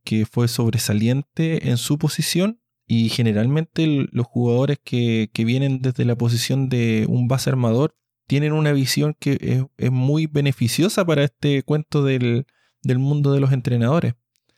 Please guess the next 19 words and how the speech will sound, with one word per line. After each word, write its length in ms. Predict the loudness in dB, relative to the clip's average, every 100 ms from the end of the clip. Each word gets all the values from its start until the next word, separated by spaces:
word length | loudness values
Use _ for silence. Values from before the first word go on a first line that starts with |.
| _ _
Entonces 680 | -2 -2 2 0 2 0 0
sí 480 | -2 -4 0 2 2
estoy 220 | 2 0
de 80 | 0
acuerdo 360 | 2 0 0
con 160 | 0 -4
que 260 | -4 0 2
hubiese 340 | 2 0 -2
sido 240 | 0 0
bueno 240 | 0 -2 -2
tener 260 | -2 0
a 40 | 0
alguien 180 | -2 -2
con 160 | -4
experiencia, 680 | -4 -2 0 0 -2 -4 -4 -8 _ _ _
pero 200 | -2 0
por 140 | 0 0
otro 180 | 0
lado, 420 | 2 2 2 0